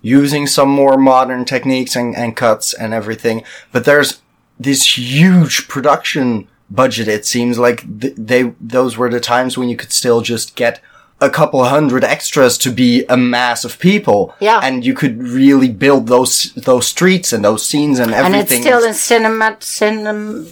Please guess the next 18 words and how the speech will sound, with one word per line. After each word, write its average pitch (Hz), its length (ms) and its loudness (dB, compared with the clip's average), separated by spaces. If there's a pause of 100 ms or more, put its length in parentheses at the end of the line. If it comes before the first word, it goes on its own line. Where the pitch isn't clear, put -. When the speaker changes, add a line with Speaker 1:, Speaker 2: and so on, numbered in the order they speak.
(120)
Speaker 2:
cinemat-, 214 840 -8 (640)
Speaker 1:
Cinematography? 160 960 -2
Speaker 2:
N-, 190 80 -2
Speaker 1:
What? 151 300 2 (140)
Yeah, 143 380 2
Speaker 2:
no, 214 80 2
Speaker 1:
what 143 100 4
are 147 40 0
you 143 60 0
trying 143 300 2
to 143 60 -2
Speaker 2:
um, - 0 -
Speaker 1:
say? 165 580 2 (260)
Speaker 2:
the 190 140 -2
big 202 240 -4
screen, 185 800 -6
the 180 280 0
Speaker 1:
Cinerama? 147 720 0